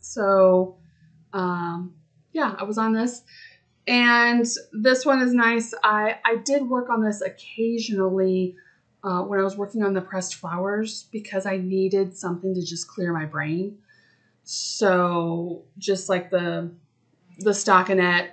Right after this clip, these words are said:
you know, the knit on one side, purl on the other side. I just needed something to just clear my mind out. Um, but I didn't show it on the podcast then 'cause it was like a row here and there. So yeah, doesn't look like much now,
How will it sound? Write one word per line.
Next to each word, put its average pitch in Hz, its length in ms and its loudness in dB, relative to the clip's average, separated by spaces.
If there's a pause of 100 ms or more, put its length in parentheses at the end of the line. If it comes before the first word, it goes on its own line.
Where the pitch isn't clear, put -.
you 202 80 -4
know, 160 280 -2
the 165 180 -6
knit 185 320 2
on 175 120 -4
one 196 200 2
side, 202 300 0
purl 170 160 -6
on 160 120 -10
the 185 80 -8
other 247 160 0
side. 233 600 0
I 196 100 0
just 185 260 -4
needed 190 240 0
something 180 300 -4
to 165 40 -12
just - 360 -10 (160)
clear 208 260 -2
my 175 140 2
mind 156 280 0
out. 127 320 -4 (480)
Um, 165 440 -2
but 208 100 8
I 208 80 10
didn't 214 240 2
show 214 260 4
it 208 60 6
on 196 80 4
the 185 80 2
podcast 202 480 4
then 214 240 4
'cause 214 180 -4
it 151 80 -2
was 175 140 -4
like 175 160 -2
a 175 100 -6
row 175 300 -4
here 170 240 -6
and 156 100 -2
there. 135 280 -4 (600)
So - 120 -4
yeah, 285 300 8 (120)
doesn't 277 380 8
look 277 180 4
like 254 160 2
much 254 320 2
now, 311 440 4